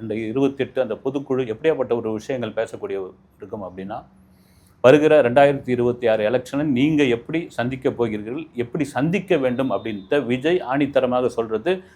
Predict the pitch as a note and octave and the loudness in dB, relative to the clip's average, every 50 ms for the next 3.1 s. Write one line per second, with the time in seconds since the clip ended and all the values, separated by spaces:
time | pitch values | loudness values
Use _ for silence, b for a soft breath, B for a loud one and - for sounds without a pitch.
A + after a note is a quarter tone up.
0 | b b - C3 D3+ E3 G3+ G3 G3 G3 F3+ D3+ C#3 D#3 F3+ A#3 G#3+ - - G3+ | b b 6 6 8 10 10 10 10 8 8 8 6 8 8 6 4 8 8 8
1 | E3 D#3+ D3+ - D#3+ C#3+ B2 - - B2+ A#2+ B2+ C#3 B2+ A#2+ B2 C3+ - - D3 | 10 8 4 4 2 2 2 2 -2 -4 0 4 4 4 4 2 -2 0 4 4
2 | D3 D3+ D#3+ D#3+ D#3 C#3+ C3+ C#3+ C3+ - C3 B2 C3 C3 A#2+ A2+ G#2+ G#2 G2+ A#2 | 4 6 8 8 8 8 6 4 0 2 0 2 2 0 0 0 -4 -4 0 2
3 | B2+ B2 | 2 2